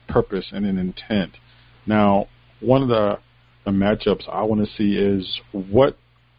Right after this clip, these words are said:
can the Raiders do to, uh, nullify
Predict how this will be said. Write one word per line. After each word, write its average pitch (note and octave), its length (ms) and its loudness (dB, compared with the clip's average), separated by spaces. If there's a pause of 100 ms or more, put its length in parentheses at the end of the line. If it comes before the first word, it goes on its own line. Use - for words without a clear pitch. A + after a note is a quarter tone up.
(240)
can A2+ 200 -4
the G#2 80 0
Raiders G#2 420 0
do F#2 480 -4 (1600)
to, F#2 600 0 (640)
uh, G#2 120 0
nullify G2+ 800 4